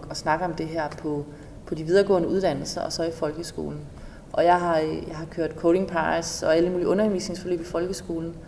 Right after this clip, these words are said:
og for mig at se, er der faktisk ikke nogen forskel. Der er en stor pædagogisk forskel i forhold til, hvilke krav man stiller, øh, men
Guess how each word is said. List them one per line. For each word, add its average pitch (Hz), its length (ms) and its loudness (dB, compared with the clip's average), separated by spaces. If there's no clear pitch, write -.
og - 60 -12
for 180 100 -6
mig 175 160 6
at 208 60 4
se, - 160 2
er 190 120 10
der 208 80 8
faktisk - 440 -2
ikke 156 120 -6
nogen 147 160 -8
forskel. - 400 -6
Der - 60 6
er 185 40 6
en - 20 -6
stor 247 200 4
pædagogisk 220 600 2
forskel 208 460 2
i 185 100 -6
forhold 196 300 2
til, 190 100 -2
hvilke 165 180 2
krav 247 360 4
man 147 140 -2
stiller, 175 440 -2
øh, 143 680 0
men 170 400 2